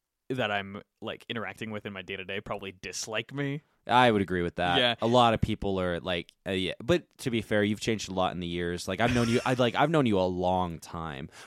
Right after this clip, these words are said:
Speaker 2: We were talking about that the other day.
Speaker 1: Yeah.
Speaker 2: Like, how many years have I known you? Fucking
Speaker 1: Many.
Speaker 2: many, many,
Speaker 1: Many years.
Speaker 2: several.
Speaker 1: Uh, probably, like, seven
Speaker 2: I know,
Speaker 1: years
Speaker 2: it's gotta be
Speaker 1: ish.
Speaker 2: longer than that.
Speaker 1: It's been a while.
Speaker 2: It's gotta be, like, eight or nine.
Speaker 1: But I think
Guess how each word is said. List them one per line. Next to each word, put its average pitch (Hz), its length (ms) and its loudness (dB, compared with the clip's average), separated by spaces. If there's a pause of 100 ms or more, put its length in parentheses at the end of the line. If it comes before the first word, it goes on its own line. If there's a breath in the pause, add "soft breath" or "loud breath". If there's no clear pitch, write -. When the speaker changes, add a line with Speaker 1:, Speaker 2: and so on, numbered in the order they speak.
Speaker 2:
We 147 80 6
were 165 80 6
talking 147 220 4
about 135 180 2
that 98 160 0
the 95 120 -2
other 87 140 0
day. 80 320 -4 (140 loud breath)
Speaker 1:
Yeah. 104 180 -8
Speaker 2:
Like, 98 180 2
how 104 180 2
many 139 140 2
years 147 240 2
have 143 120 -2
I 143 100 0
known 143 280 0
you? 151 300 0
Fucking 104 520 -2
Speaker 1:
Many. 92 360 -4 (180)
Speaker 2:
many, 87 480 -6
many, 120 340 4
Speaker 1:
Many 117 140 0
years. 107 100 0
Speaker 2:
several. 98 380 0
Speaker 1:
Uh, 117 260 0
probably, 117 320 -4
like, 107 220 -4
seven 139 1400 -12
Speaker 2:
I 110 100 0
know, 107 220 2
Speaker 1:
years 85 80 -2
Speaker 2:
it's - 100 -8
gotta 113 260 2
be 95 80 -4
Speaker 1:
ish. 92 60 -4
Speaker 2:
longer 87 320 -6
than 78 200 -12
that. 69 160 -8
Speaker 1:
It's - 100 -10
been 127 80 0
a 110 40 -6
while. 92 280 -6 (160 loud breath)
Speaker 2:
It's 117 160 -2
gotta 127 160 2
be, 113 120 0
like, 95 300 -2
eight 90 160 -4
or 82 80 -6
nine. 69 340 -8
Speaker 1:
But 156 120 2
I 165 100 0
think 185 300 -6